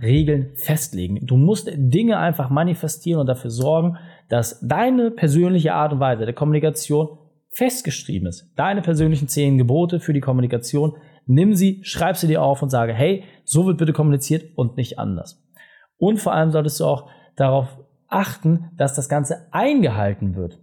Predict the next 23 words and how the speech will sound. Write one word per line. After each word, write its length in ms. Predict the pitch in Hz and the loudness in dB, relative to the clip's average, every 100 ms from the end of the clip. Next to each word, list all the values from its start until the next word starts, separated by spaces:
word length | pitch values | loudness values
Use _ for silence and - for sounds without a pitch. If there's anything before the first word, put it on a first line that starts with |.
| _ _ | _ _
Das 160 | 120 - | -8 -2
heißt, 240 | 160 156 | -2 -2
auch 140 | 139 120 | -4 -4
hier, 320 | - 208 - | 0 0 0
es 160 | - - | -4 -2
gilt 220 | 185 185 | 0 0
natürlich 400 | 175 170 165 156 | -2 0 0 2
immer 180 | 156 151 | 2 4
nur 380 | 151 233 220 | 6 6 2
das, 540 | 196 - 160 196 - - | 0 0 0 0 -2 -8
was 360 | 123 123 131 - | -4 -2 -2 -2
du 120 | 131 | -6
vorlebst, 840 | - - 220 214 185 185 202 - - | -6 -4 0 2 2 -2 -4 -10 -12
aber 380 | 117 131 165 160 | -4 0 0 0
was 180 | 170 - | -2 0
du 100 | 170 | 0
auch 120 | 156 | 2
entsprechend 600 | 160 - 156 170 175 170 - - - | -2 -2 -2 0 0 -2 -6 -12 -2
den 100 | 151 | 2
Leuten 360 | 160 170 170 | 2 2 0
zur 140 | 170 175 | 0 -4
Verfügung 500 | 180 - 302 156 101 | -4 -2 0 0 -2
stellst. 560 | - - 78 - - | -6 -6 -6 -8 -14